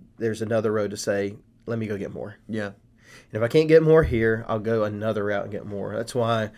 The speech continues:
Speaker 1: you know, um, people call, uh, like, things like marijuana gateway drugs, 'cause they just lead to harder and heavier drugs or
Speaker 2: Yeah.
Speaker 1: whatever.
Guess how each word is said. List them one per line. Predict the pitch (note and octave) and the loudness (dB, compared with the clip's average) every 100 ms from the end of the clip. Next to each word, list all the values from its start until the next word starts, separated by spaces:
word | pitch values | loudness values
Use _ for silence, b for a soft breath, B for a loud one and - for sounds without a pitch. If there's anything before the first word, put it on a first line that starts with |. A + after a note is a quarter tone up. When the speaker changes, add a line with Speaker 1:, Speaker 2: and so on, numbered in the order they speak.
| B B B - | B B B -12
Speaker 1:
you | G#2 | -10
know, | F#2+ G2 F#2 _ - | -8 -12 -16 _ -14
um, | G1+ - - G#1+ - - G1+ - - - G1+ - - - | -12 -12 -12 -14 -18 -20 -20 -20 -20 -20 -20 -20 -20 -18
people | C#3 A#2 A2 | -10 -6 -6
call, | A2 G#2 G#2 - - - _ | -2 0 0 -4 -16 -20 _
uh, | - G2 - G1+ | -10 -8 -6 -6
like, | G#2 - | -8 -6
things | A2 G2+ | -6 -4
like | F#2 | -6
marijuana | G2+ G2+ G2 G2 F#2+ G2+ | -4 -4 -4 -4 -6 -6
gateway | G#2+ A2+ - - | -4 -4 -6 -10
drugs, | - F#2+ G2+ - | -10 -10 -10 -8
'cause | G2 | -4
they | A2+ A2 | -4 -2
just | A#2+ G#2+ | -4 -4
lead | A2+ G2+ | -6 -4
to | G2+ | -4
harder | A2 A2 G#2+ | 0 0 0
and | G2+ | 0
heavier | A2+ G2+ G2+ F#2+ | -2 0 -4 -4
drugs | G#2 G2+ G#2 A2 | -4 -4 -6 -6
or | |
Speaker 2:
Yeah. | A2 G#2 | -4 -4
Speaker 1:
whatever. | G#2+ A#2 A2+ | -6 -8 -12